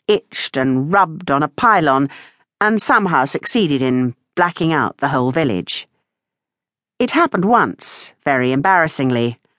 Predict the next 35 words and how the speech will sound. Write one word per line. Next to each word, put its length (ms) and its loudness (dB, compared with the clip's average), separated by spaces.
The 80 2
man 320 4
from 120 2
the 80 4
Lecky 320 0
board 420 0
came 320 2
round 300 2
the 80 0
week 240 0
after 560 2
with 120 0
a 80 2
demonic 520 4
expression 720 -2
and 200 0
several 480 4
rolls 460 0
of 200 -4
barbed 380 4
wire. 540 2
Roger, 680 2
our 220 2
retired 520 0
police 380 0
horse, 400 -2
looked 320 2
on 260 6
with 100 2
a 60 4
face 540 0
rather 320 4
longer 440 2
than 160 0
usual 560 0